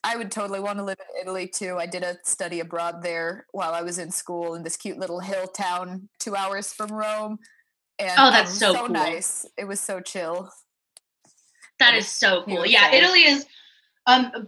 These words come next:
Speaker 2: b-, gorgeous. I mean, Europe in general, there's just so much history and gorgeousness. Uh, you know, it's just insane. My best friend lives in Portugal, and I just cannot wait to visit her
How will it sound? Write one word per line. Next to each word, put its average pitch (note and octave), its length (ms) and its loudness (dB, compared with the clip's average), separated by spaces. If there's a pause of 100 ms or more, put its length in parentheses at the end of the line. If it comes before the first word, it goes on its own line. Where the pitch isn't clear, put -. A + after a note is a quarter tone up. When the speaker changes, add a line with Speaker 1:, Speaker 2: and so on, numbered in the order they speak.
Speaker 2:
b-, A#3 260 -10
gorgeous. B3+ 420 2 (100)
I C#4 40 6
mean, D4 360 4 (340)
Europe F#4 400 6
in C4 120 2
general, F#3+ 460 0
there's G3 220 -2
just G3 180 -4
so F3 140 0
much D#3+ 200 -6
history D#3+ 540 -2
and D3+ 320 -4 (480)
gorgeousness. D3+ 960 -2 (400)
Uh, A#3 140 10
you A#3 160 6
know, B2 240 0
it's - 160 -6 (220)
just - 120 -18
insane. C#3+ 580 -4 (400)
My F#3 120 6
best G3+ 240 6
friend F#3 200 6
lives D#3+ 200 0
in D#3+ 100 -4
Portugal, D3+ 540 -8
and D3+ 100 -8
I D#3 100 -8
just - 220 -12
cannot D#3 380 -2
wait C3+ 160 -2
to C#3+ 120 -10
visit C3+ 280 -8
her C3+ 260 -2